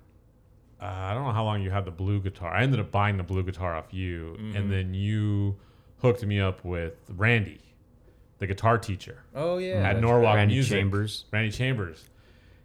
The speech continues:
Speaker 1: And I would either go to lessons at his house or go to the Norwalk Music office and do lessons there. And he was just like, he was like a wannabe, like, Randy Rhoads, you know,
Speaker 2: Right.
Speaker 1: like,
Speaker 3: He was really cool, though,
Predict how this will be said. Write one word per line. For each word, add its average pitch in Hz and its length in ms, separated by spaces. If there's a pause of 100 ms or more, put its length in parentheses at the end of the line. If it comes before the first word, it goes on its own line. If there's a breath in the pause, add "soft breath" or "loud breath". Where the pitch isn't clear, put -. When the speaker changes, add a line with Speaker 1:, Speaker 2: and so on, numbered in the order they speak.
Speaker 1:
And 90 680 (920)
I 110 100
would 107 180
either 117 220
go 120 160
to 113 60
lessons 110 400
at 98 120
his 87 140
house 151 360
or 110 100
go 107 220
to 98 100
the 90 120
Norwalk 95 440
Music 98 360 (340)
office 92 420
and 87 120
do 90 120
lessons 85 460
there. 87 300
And 90 100
he 117 180
was 101 220
just 90 220
like, 78 380 (460 soft breath)
he - 120
was 131 120
like 107 120
a - 20
wannabe, 95 720
like, 82 280
Randy 95 280
Rhoads, 87 500
you 104 120
know, 101 60
Speaker 2:
Right. 90 220
Speaker 1:
like, 82 120
Speaker 3:
He 208 100
was 359 200
really 320 300
cool, 135 400
though, 80 280